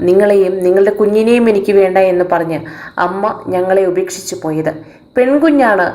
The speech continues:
അവൾക്ക് അമ്മയില്ലാതാക്കരുത് എന്ന് കരഞ്ഞു പറഞ്ഞെങ്കിലും അതൊന്നും അമ്മ കേട്ടില്ല. അമ്മ പെട്ടിയും എടുത്ത് ടാക്സിയിൽ കയറും വരെ പുറകെ എന്നെയും എടുത്ത് കരഞ്ഞുകൊണ്ട്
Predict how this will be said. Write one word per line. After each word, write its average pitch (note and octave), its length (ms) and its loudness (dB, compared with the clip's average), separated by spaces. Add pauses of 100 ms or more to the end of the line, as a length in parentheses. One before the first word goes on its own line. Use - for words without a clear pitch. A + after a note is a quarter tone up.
(220)
അവൾക്ക് G#3 320 2 (180)
അമ്മയില്ലാതാക്കരുത് G#3+ 1080 0
എന്ന് F#3 220 -2
കരഞ്ഞു F#3 320 0
പറഞ്ഞെങ്കിലും F3 480 0 (460)
അതൊന്നും F#3+ 360 -2 (260)
അമ്മ F#3+ 220 0
കേട്ടില്ല. D#3+ 440 -6 (480)
അമ്മ A3 200 -2 (100)
പെട്ടിയും C4+ 420 0
എടുത്ത് A3 240 0 (100)
ടാക്സിയിൽ G#3+ 500 0
കയറും G3 300 0
വരെ F3+ 160 2 (120)
പുറകെ G3 380 2
എന്നെയും G#3+ 360 2
എടുത്ത് F#3+ 280 0
കരഞ്ഞുകൊണ്ട് G3 540 0